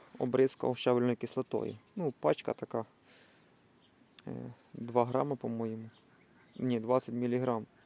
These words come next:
Двадцять грам. Е, розводиться в перекипяченій теплій воді і розбризкується росинкою. Весною і осінню можна обробляти. Ну, даже можна обробляти, в принципі, і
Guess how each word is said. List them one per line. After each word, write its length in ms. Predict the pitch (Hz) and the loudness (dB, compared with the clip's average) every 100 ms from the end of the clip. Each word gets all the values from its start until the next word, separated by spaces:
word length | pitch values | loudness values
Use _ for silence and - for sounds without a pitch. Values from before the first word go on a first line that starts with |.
| - - - - - - - _ _ _ _ - | -20 -20 -20 -20 -20 -20 -20 _ _ _ _ -2
Двадцять 320 | 127 127 127 | 0 2 0
грам. 260 | 127 110 110 _ - _ _ _ - _ _ - - - - _ _ _ _ 123 | 0 0 -4 _ -20 _ _ _ -20 _ _ -20 -20 -20 -20 _ _ _ _ 0
Е, 140 | 117 | 4
розводиться 540 | 117 120 120 110 113 | 4 4 2 2 0
в 140 | 107 104 - - - - - _ | 0 -2 -12 -20 -20 -20 -20 _
перекипяченій 720 | - 123 117 123 120 - 120 113 | 4 4 4 0 0 0 -2 -2
теплій 360 | - 113 113 | 0 -2 0
воді 380 | 120 147 175 196 - | 0 0 0 -2 -4
і 400 | - 117 110 107 123 117 _ _ | -4 -2 -2 -6 -10 -16 _ _
розбризкується 760 | 123 113 113 131 - 120 110 113 | -2 0 2 2 0 -6 -2 -2
росинкою. 600 | 117 - 113 107 - 110 - _ - - - - | -2 -2 -4 -6 -14 -16 -16 _ -20 -20 -18 -2
Весною 500 | 117 117 143 151 127 | 0 2 2 4 4
і 40 | |
осінню 400 | 117 113 - 113 | 2 0 -2 -6
можна 300 | 110 110 113 | -4 -6 -6
обробляти. 500 | 110 110 113 110 - | -6 -6 -4 -4 -4
Ну, 140 | 160 165 | -10 0
даже 260 | 131 123 | 0 2
можна 520 | 123 123 123 113 107 107 | 0 0 0 -4 -6 -10
обробляти, 560 | 120 113 113 120 117 - | -8 -6 -2 -2 -2 -8
в 20 | |
принципі, 480 | - 120 - - 117 | -6 -8 -8 -10 -10
і 220 | 120 - | -10 -14